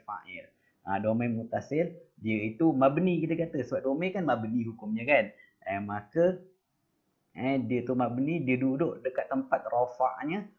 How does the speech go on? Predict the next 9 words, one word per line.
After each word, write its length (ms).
fa'il. 800
Eh, 140
dia 140
duduk 260
tempat, 400
ah, 160
fa'il 460
yang 260
marfu'. 580